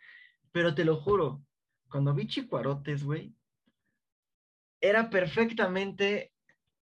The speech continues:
el imaginario que tenía. O sea, te lo juro, güey, era eso. Y yo dije, "Verga, güey", o sea,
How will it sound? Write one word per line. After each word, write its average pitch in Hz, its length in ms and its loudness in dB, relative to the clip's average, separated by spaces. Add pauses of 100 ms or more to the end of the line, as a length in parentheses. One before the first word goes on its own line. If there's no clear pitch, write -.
(220)
el 175 240 2
imaginario 170 560 0
que 180 100 -2
tenía. 139 440 -2 (840)
O 165 140 2
sea, 190 140 0
te 196 120 2
lo 185 140 2
juro, 208 260 0
güey, 135 360 -4
era 202 240 0
eso. 165 440 -2 (440)
Y 180 140 -4
yo 185 60 4
dije, 202 200 -2
"Verga, 190 440 -2
güey", 147 180 -4
o 156 80 -2
sea, 180 160 -2